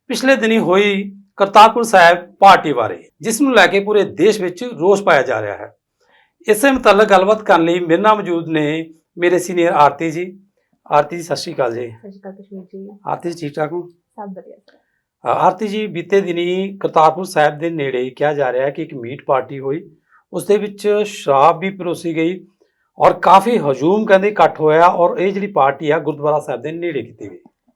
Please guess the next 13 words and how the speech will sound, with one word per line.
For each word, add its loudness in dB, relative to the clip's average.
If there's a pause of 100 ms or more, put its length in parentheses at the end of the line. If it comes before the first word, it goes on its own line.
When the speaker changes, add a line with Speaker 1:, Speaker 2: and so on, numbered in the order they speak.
(240)
Speaker 2:
ਬਿਲਕੁਲ -12
ਕਸ਼ਮੀਰ -14
ਜੀ, -20
ਕੱਲ੍ਹ -8
ਜਿਹੜੀ -12
ਮੀਟ -12
ਪਾਰਟੀ -14
ਹੋਈ -16
ਹੈ, -14
ਅ, -14
ਕਰਤਾਰਪੁਰ -16
ਗੁਰਦੁਆਰਾ -14
ਸਾਹਿਬ -18